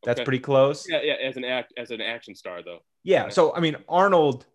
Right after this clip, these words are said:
Speaker 1: has an eighty-four through eighty-seven. That's Terminator, Red Sonja, Commando, Raw Deal, Predator, The Running Man. That's
Speaker 2: Hard.
Speaker 1: close. But it's
Speaker 2: Hard.
Speaker 1: not the three in a row that's perfect, because Red Sonja and Raw Deal aren't on the same level, you know?
Speaker 2: Hard.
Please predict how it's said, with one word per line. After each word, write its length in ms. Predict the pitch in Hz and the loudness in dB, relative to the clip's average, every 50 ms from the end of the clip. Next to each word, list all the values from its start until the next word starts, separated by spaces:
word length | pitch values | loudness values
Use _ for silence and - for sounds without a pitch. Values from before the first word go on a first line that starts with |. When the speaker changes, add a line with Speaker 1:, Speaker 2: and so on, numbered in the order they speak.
| _ _ _ _ | _ _ _ _
Speaker 1:
has 240 | 131 139 143 139 127 | -2 0 0 0 0
an 100 | 147 123 - | -2 -6 -4
eighty-four 520 | - 165 165 160 156 135 - 151 151 147 143 | 0 0 2 2 0 -2 0 0 2 2 0
through 180 | 143 147 131 | 0 -4 -4
eighty-seven. 800 | 113 131 131 127 117 - - 123 117 113 131 135 139 143 147 - - | -2 -2 -2 -2 -4 -2 0 0 2 2 0 -2 -2 -4 -10 -10 -6
That's 300 | 113 110 107 - - _ | -6 -6 -6 -8 -16 _
Terminator, 560 | - - 175 165 165 160 156 151 156 147 139 | -4 -2 0 0 2 0 2 2 2 2 2
Red 220 | 123 123 135 131 | 2 2 2 2
Sonja, 480 | 131 - 147 139 135 135 131 131 127 127 | 2 2 0 0 2 0 0 0 0 -2
Commando, 560 | - 127 123 123 123 127 123 120 117 117 120 | -2 -4 -4 -2 0 0 4 4 6 6 4
Raw 300 | 120 101 107 117 117 117 | 2 2 2 4 4 4
Deal, 300 | 110 113 117 117 117 113 | 2 0 0 2 2 0
Predator, 560 | - - 127 120 113 110 104 110 110 107 104 | 0 0 0 0 2 2 0 0 2 2 2
The 100 | 101 107 | 0 0
Running 260 | 101 110 110 107 101 92 | 0 0 0 0 -2 -6
Man. 240 | 85 82 76 - - _ _ _ _ _ _ _ _ _ _ _ _ _ _ _ _ _ _ _ _ _ _ _ - | -6 -10 -12 -14 -20 _ _ _ _ _ _ _ _ _ _ _ _ _ _ _ _ _ _ _ _ _ _ _ -2
That's 220 | 127 135 139 117 | 0 0 0 0
Speaker 2:
Hard. 60 | - | -2
Speaker 1:
close. 480 | - 127 110 92 - - - - _ _ _ _ _ _ _ _ _ 151 - | -4 -2 -2 -2 -2 -6 -14 -20 _ _ _ _ _ _ _ _ _ -8 0
But 120 | - 147 151 | 2 2 2
it's 120 | 147 151 | 2 2
Speaker 2:
Hard. 200 | 180 175 175 160 | 2 2 2 2
Speaker 1:
not 60 | 131 | 0
the 200 | 165 156 143 131 | 0 0 0 0
three 280 | 131 - 151 147 151 147 | -4 -6 -4 -2 0 2
in 60 | 139 | 2
a 80 | 131 120 | 2 4
row 200 | 117 120 120 120 | 6 6 6 6
that's 160 | 110 101 - | 6 4 0
perfect, 340 | - - 120 107 110 95 - | 0 -2 -2 0 -2 -4 -6
because 220 | - 98 123 104 | -6 -6 -6 0
Red 160 | 117 131 123 123 | 0 0 0 2
Sonja 340 | - 131 123 123 120 113 | 0 0 0 0 0 -2
and 120 | 107 104 101 | -4 -4 0
Raw 200 | 107 110 104 104 | 2 2 2 2
Deal 280 | 104 107 107 104 - 95 | 2 0 0 0 0 0
aren't 260 | 92 104 104 104 104 | -2 -4 -6 -6 -8
on 80 | 104 104 | -8 -10
the 80 | 98 | -8
same 220 | - 117 104 92 95 | -6 -6 -6 -4 -4
level, 320 | 101 98 85 85 - - _ _ - | -4 -4 -4 -6 -14 -18 _ _ -12
you 100 | 113 113 | -6 -4
know? 140 | 117 120 123 | -2 -2 -2
Speaker 2:
Hard. 100 | 117 - | -4 -8